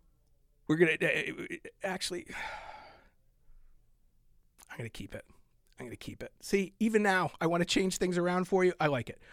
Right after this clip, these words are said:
So we're gonna go chest press. We're gonna do fifteen, uh, reps of that, sixty seconds. Uh, and again, if you go slowly,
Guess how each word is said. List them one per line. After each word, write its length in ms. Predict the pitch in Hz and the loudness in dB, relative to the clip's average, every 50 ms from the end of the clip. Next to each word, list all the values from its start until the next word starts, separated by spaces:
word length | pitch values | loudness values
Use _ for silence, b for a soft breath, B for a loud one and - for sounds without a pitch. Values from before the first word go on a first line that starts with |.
| b b | b b
So 140 | b - 185 | b 4 6
we're 100 | 175 190 | 6 8
gonna 140 | 196 196 196 | 6 6 4
go 380 | 185 190 180 170 170 165 151 - b b b b b b b b - - | 6 6 6 6 6 4 4 2 b b b b b b b b -18 -4
chest 520 | - - - - - 214 202 220 - - - | -2 0 2 6 6 6 6 6 4 2 6
press. 540 | - 185 170 156 147 - - - - - - b b b b b b b b | 8 8 8 8 6 2 0 -2 -4 -8 -12 b b b b b b b b
We're 60 | - 165 | -2 0
gonna 140 | 156 147 | 2 2
do 20 | 139 | 2
fifteen, 800 | - - 190 - - - - 185 170 170 170 170 170 165 165 - - | 6 6 6 6 6 4 4 6 6 6 6 4 4 2 0 2 4
uh, 260 | 156 156 151 151 151 | 4 6 6 6 6
reps 240 | 151 160 151 - - | 6 4 2 4 0
of 80 | 156 139 | 2 2
that, 260 | 156 143 143 147 - | 2 2 2 0 -2
sixty 300 | - - - - - 160 | -2 -2 -2 0 -2 -2
seconds. 480 | - - 160 - - 147 147 143 147 - - | 2 2 2 2 2 0 0 0 -2 0 2
Uh, 720 | 160 147 143 139 139 139 139 139 139 139 139 143 143 143 143 - - | 2 4 6 6 4 4 4 2 0 2 0 0 -2 -2 -6 -6 -4
and 100 | 139 135 | -4 -2
again, 160 | 139 143 147 | 2 2 2
if 100 | 139 - | 2 2
you 100 | - 151 | 0 0
go 140 | 147 147 135 | 2 2 2
slowly, 460 | 131 - - 147 143 139 139 131 127 | 2 4 4 4 6 6 6 4 4